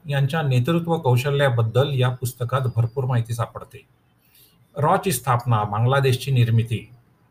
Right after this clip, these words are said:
सिक्कीमच्या सामिलीकरणामध्ये असलेला रॉचा हात,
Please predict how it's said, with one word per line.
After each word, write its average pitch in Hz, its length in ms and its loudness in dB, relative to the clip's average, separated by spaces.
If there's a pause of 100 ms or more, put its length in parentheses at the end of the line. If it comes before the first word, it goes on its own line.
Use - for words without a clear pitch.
(160)
सिक्कीमच्या 170 600 -4
सामिलीकरणामध्ये 131 1000 0
असलेला 120 460 2
रॉचा 101 320 -2
हात, 113 260 0